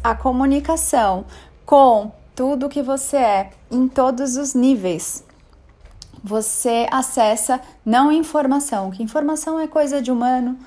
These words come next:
é coisa da mente, é um banco de dados. É, você acessa a sua sabedoria, é aquilo que você sabe, não aquilo em que você acredita, porque crença também é uma programação, é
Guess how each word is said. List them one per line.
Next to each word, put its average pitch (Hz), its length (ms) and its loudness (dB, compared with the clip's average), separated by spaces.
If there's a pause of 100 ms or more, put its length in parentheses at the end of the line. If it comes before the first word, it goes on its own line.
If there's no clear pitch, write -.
(360)
é 247 100 0
coisa 262 280 2
da 247 120 4
mente, 254 260 0
é 277 40 0
um 247 100 2
banco 247 360 0
de 233 100 -2
dados. 214 640 -2 (480)
É, 226 320 2
você 240 300 -2
acessa 254 640 0
a 247 40 -2
sua 247 400 -2
sabedoria, 277 1500 0 (260)
é 214 160 4
aquilo 254 480 0
que 262 140 -8
você 247 360 -6
sabe, 190 400 -4
não 233 320 0
aquilo 370 360 -4
em 381 80 -6
que 381 80 -4
você 349 240 2
acredita, 240 560 0
porque 247 320 -4
crença 262 600 0 (360)
também 262 480 4
é 285 180 6
uma 294 160 0
programação, 285 920 0 (320)
é 226 300 4